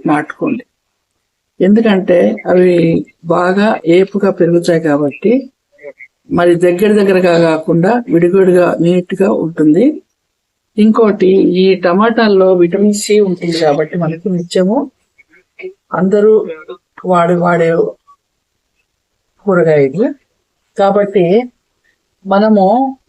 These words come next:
ప్రతి ప్రపంచంలోనే అత్యధిక పంటల్లో కూడా టమాటా ఒకటి వ్యవసాయంలో వేస్తున్నారు. మనకి టమాటా మొక్కను మనం పెంచేటప్పుడు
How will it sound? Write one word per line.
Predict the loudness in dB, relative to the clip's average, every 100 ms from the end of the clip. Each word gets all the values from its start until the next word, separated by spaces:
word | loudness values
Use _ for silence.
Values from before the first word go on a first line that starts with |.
| -4
ప్రతి | -2 -2 -2
ప్రపంచంలోనే | -2 0 0 0 0 2 2 2 0 -2 -4 -8 _ _ _ _ _ -6
అత్యధిక | -6 -2 0 0 0
పంటల్లో | 0 -2 0 0 2
కూడా | 2 0 0
టమాటా | 0 0 0 0 -2
ఒకటి | -2 -2 -2 -4 -10 _ _ _ _ _ _ _ _ -6
వ్యవసాయంలో | -2 -2 0 0 0 0 0 -2 _ _ _ _ _ -20 -4
వేస్తున్నారు. | -2 -2 -6 -6 -2 -4 -6 _ _ _ _ _ _ _ _ _ _ _ _ _ _ _ _ _ _ _ _ _ _ _ _ -4
మనకి | -2 0 0
టమాటా | 0 0 0 0
మొక్కను | 0 0 0 -2 0
మనం | -2 -2
పెంచేటప్పుడు | -2 -2 0 0 0 -2 -4 0 0